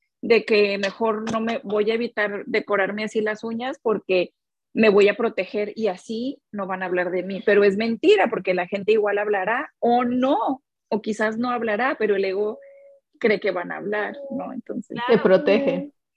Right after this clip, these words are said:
Speaker 2: Porque podrían decir, "Ay, mírala, setenta y cinco años y tan pintadita de uñas", independientemente el color y, y, y el diseño,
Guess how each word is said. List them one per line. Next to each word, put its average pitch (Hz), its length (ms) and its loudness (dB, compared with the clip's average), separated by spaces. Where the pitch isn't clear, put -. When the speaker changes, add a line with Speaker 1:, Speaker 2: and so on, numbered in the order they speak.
Speaker 2:
Porque 220 280 -14
podrían 214 380 -8
decir, 214 340 -12
"Ay, 160 200 -12
mírala, 185 500 -12
setenta 208 400 -14
y 185 80 -12
cinco 180 280 -14
años 190 280 -14
y 233 80 -20
tan 185 240 -18
pintadita 180 600 -16
de 208 140 -12
uñas", 196 340 -16
independientemente 202 960 -12
el 226 120 -10
color 214 440 -6
y, 240 100 -14
y, 185 420 -6
y 196 80 -4
el 185 120 -10
diseño, 220 520 -8